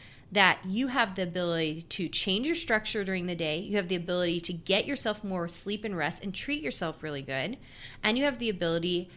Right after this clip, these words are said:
to go get some sunshine, okay? These are things you can control and will help it so that your creative mojo will come back, okay?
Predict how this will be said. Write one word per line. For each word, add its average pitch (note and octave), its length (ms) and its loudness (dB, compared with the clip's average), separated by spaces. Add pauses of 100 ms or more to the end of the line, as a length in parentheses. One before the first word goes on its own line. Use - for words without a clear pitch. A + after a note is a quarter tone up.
(140)
to F#3 120 -2
go A3 180 2
get G#3+ 220 2
some E3+ 140 -2
sunshine, C3+ 600 -2 (220)
okay? E3+ 380 2 (580)
These C4 240 6
are B3 80 6
things G#3 320 0
you F#3 80 -2
can F3+ 260 -6
control D3+ 760 -6 (520)
and F#3 160 2
will F3+ 140 0
help C#4+ 360 -2
it E3+ 240 0
so F3+ 180 -4
that E3 180 -4
your F3 180 -4
creative D#3+ 500 -6
mojo G3+ 580 -4 (120)
will F3+ 100 -6
come D#3 280 -8
back, - 420 -10 (260)
okay? F3 300 -4